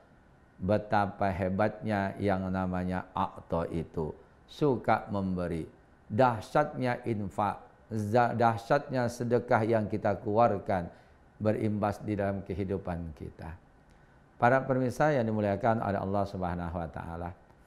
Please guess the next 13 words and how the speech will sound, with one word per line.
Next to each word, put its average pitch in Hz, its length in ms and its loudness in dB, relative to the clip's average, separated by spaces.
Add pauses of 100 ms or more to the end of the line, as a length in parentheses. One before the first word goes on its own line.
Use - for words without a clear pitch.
(480)
Kemudian 170 400 6
yang 165 160 6
kedua, 185 400 4 (800)
kalau 143 320 8
kita 185 320 4
ingin 175 300 2
menjadi 147 480 4
orang-orang 143 500 4
yang 139 80 4
diberikan 139 560 2
kemudahan 135 480 4
oleh 131 240 4
Allah, 123 540 2